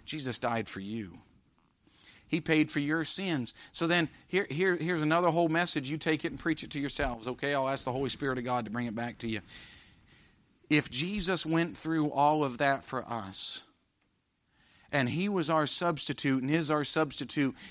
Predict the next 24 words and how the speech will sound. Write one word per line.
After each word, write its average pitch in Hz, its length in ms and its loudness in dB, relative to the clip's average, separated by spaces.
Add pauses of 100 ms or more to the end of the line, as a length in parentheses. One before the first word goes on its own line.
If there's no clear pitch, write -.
and 127 200 0
paid 170 300 -2
for 160 160 0
our 151 160 4
sin, 151 320 2 (280)
then 143 120 2
how 165 360 0
dare 147 440 0
we, 120 320 0
as 123 220 0
a 113 40 -8
child 151 380 -4
of 117 160 -6
God, 127 480 2 (300)
enjoy 113 920 0 (300)
and 117 280 0
cherish 104 840 0 (240)
and 123 480 0
live 104 640 2
in 127 180 0
the 113 100 0
sin 110 580 0
that 110 180 -4
God 123 440 2